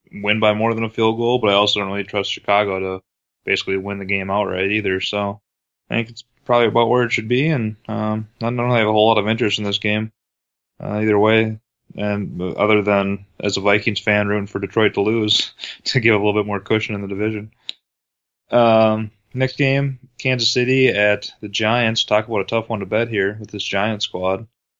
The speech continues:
Looks like Kansas City's about a ten, ten and a half point favorite on the road with a total of forty-three and a half.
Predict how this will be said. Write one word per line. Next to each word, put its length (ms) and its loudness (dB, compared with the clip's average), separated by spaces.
Looks 140 -6
like 140 2
Kansas 360 0
City's 640 0
about 140 -4
a 40 -10
ten, 600 -2
ten 140 0
and 100 0
a 40 0
half 200 2
point 220 -2
favorite 300 2
on 60 0
the 60 0
road 160 4
with 100 -2
a 80 -8
total 240 0
of 80 -6
forty-three 460 0
and 80 0
a 40 0
half. 240 -2